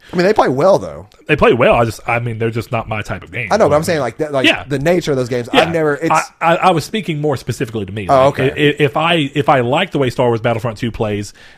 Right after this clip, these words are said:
Speaker 2: then yeah, giving me a story that I can just play without having to worry about being online if I don't wanna be online is a great way for me to get to experience the mechanics and the gameplay without having to worry about, I, I mean,
Speaker 1: Online people.
Speaker 2: Yeah, 'cause I, I just don't care for online play all that much. It's not that I'm,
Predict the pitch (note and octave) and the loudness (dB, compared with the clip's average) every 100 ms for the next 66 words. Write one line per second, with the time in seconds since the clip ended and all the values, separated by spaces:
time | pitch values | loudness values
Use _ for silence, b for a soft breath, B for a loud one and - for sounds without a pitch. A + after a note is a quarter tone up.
0 | B B2+ D#3 D#3 C3 D#3 D3+ D3+ A2+ C#3 | B -2 0 2 0 -2 -2 -2 -2 -2
1 | C#3 C#3 C3 B2 B2 B2 A#2 A#2 - B2 | -2 -2 -2 -2 -2 -2 -4 -6 -4 -2
2 | A2+ A2 A#2 A2 B2 A2 G#2+ A2 G#2+ G#2 | 0 0 -2 -2 -4 -6 -6 -4 -4 -6
3 | A2 G#2+ G2+ B2+ A#2+ G#2 G2+ F#2 F#2 G#3+ | -8 -8 -8 -8 -8 -8 -10 -10 -4 -4
4 | D3+ A2+ A2 A#2+ C3 - B2+ B2 C#3 C3+ | -2 -8 -8 -10 -10 -10 -8 -4 -4 -4
5 | C3 C3 B2+ B2 A#2+ A2 - B2+ A#2+ - | -4 -6 -6 -6 -6 -8 -6 -8 -8 -12
6 | G#2+ G#2+ D#3 D#3 C3 G#2 - b b b | -14 -10 -6 -6 -6 -12 -20 b b b
7 | - A2+ A2+ G3+ G#3+ D#3 C3+ B2+ C3 - | -10 -6 -2 -2 0 2 2 2 -2 -10
8 | b b b b b _ - D3 C#3 D3 | b b b b b _ -2 0 0 -2
9 | D3 D3+ D#3 C#3+ C#3 E3 - - C4 B2+ | -4 -4 -4 -4 -6 -6 -6 -2 2 2
10 | C3 C3+ A#2+ - F2 A3+ A3 C3+ D3 F#3+ | 2 0 -4 -10 -8 0 2 2 0 0
11 | B3 G#3+ E3+ G#3 G#3 F3 F3+ E3 D#3 B2+ | -2 -4 -4 -4 -6 -4 -4 -2 -4 -4
12 | B2 F#3 - F#2 F2+ F2 F2+ F2+ A2+ - | -6 -8 -10 -10 -10 -12 -12 -8 -4 0
13 | E3 D3 B2+ A#2 A2 | 0 2 0 0 -4